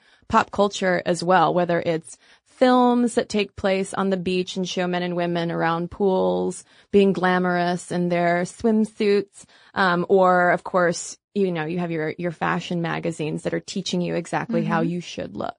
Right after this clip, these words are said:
Speaker 2: Well, in nineteen forty-three, hello, war, fabric rations meant that women's swimwear had to shrink by ten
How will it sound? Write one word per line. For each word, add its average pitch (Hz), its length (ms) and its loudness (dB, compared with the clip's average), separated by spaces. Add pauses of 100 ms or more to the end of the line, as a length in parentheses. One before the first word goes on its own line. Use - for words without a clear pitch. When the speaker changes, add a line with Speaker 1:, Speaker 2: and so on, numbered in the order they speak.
(160)
Speaker 2:
Well, 285 420 6
in 262 160 6
nineteen 302 360 2
forty-three, 277 840 -2
hello, 277 260 6
war, 233 640 2 (340)
fabric 349 680 0
rations 190 920 -2 (200)
meant 247 220 4
that 254 160 4
women's 269 380 6
swimwear 233 1000 -2 (120)
had 330 500 2
to 247 260 -2
shrink 196 720 -10 (240)
by 254 280 2
ten 311 640 -4